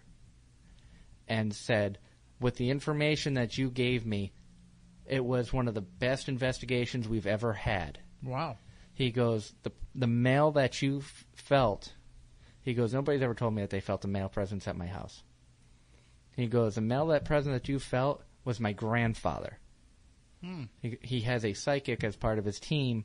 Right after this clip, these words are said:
Speaker 1: who he was asking questions about if he felt them. And that's when he,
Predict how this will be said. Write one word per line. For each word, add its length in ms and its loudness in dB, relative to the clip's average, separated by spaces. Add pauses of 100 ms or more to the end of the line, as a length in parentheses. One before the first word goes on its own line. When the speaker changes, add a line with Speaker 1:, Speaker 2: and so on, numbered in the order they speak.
(240)
Speaker 1:
who 120 -2
he 280 0
was 200 -4
asking 320 -2
questions 420 -4
about 260 -4
if 100 -8
he 120 -4
felt 300 -4
them. 220 -4 (520)
And 140 -2
that's 200 0
when 220 0 (280)
he, 260 -4